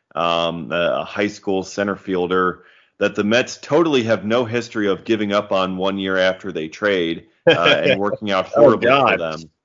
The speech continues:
Speaker 2: That could be what
Speaker 1: Um,
Speaker 2: happens, honestly. <laughs> That could
Speaker 1: Yeah, yeah,
Speaker 2: Yeah.
Speaker 1: absolutely. So it's,
Speaker 2: Talking
Speaker 1: we'll
Speaker 2: about
Speaker 1: see
Speaker 2: Jared
Speaker 1: what
Speaker 2: Kelenic, by the way,
Speaker 1: happens.
Speaker 2: for people out there that are, don't get that reference. Right.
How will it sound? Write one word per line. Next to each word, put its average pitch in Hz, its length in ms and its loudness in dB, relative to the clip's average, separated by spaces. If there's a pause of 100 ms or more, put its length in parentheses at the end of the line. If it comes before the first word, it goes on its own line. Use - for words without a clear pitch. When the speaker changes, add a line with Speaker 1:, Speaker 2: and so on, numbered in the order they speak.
(380)
Speaker 2:
That 160 320 2
could 151 160 4
be 85 180 0
what 82 180 -2
Speaker 1:
Um, 82 100 -6
Speaker 2:
happens, 90 440 -10
honestly. 80 440 -18 (260)
<laughs> - 280 -20
That 120 140 -4
could 95 80 -8
Speaker 1:
Yeah, 87 320 0 (380)
yeah, 90 240 0
Speaker 2:
Yeah. 85 160 0
Speaker 1:
absolutely. 82 600 -4
So 95 640 0 (500)
it's, 127 560 0
Speaker 2:
Talking 107 100 -6
Speaker 1:
we'll 156 200 4
Speaker 2:
about 139 180 6
Speaker 1:
see 113 60 -6
Speaker 2:
Jared 131 180 4
Speaker 1:
what 135 140 2
Speaker 2:
Kelenic, 113 280 2
by 101 120 -4
the 139 60 -4
way, 123 80 -2
Speaker 1:
happens. 85 200 -8 (160)
Speaker 2:
for 87 80 -18
people 87 300 -12
out 85 180 -14
there 82 220 -16 (140)
that 95 220 -4
are, 107 100 -8
don't 98 200 -6
get 92 120 -10
that 78 120 -10
reference. 80 460 -16 (400)
Right. 78 180 -10